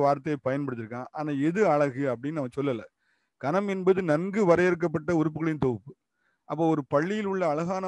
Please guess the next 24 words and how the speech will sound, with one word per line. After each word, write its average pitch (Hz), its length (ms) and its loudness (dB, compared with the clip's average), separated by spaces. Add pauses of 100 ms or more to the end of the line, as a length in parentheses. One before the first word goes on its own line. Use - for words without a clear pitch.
மாணவர்களின் 156 400 -4
தொகுப்புனா 120 440 -6 (560)
இது 185 160 -4 (120)
தப்பான 175 400 -2
வார்த்தை. 131 320 -2
என்ன 170 100 -4 (120)
காரணம் 135 260 -2
அப்படின்னா 120 320 -12
இதை 160 160 -4 (260)
இந்த 139 140 -6 (180)
தவறான 160 360 0
வாக்கியத்தை 156 340 -2
கண்டறிய. 131 360 -4
அப்ப 135 180 -6
அது 123 160 -6
இதுதான் 131 280 -10 (320)
ஆவண்ணாத. 139 500 -2 (760)
என்ன 196 140 -2 (140)
காரணத்தினால 180 500 0
அது 165 80 2 (120)
தப்பு 139 260 -2
அப்படின்னா 123 340 -4 (160)
அழகா, 175 300 0 (120)
அழகான 185 400 0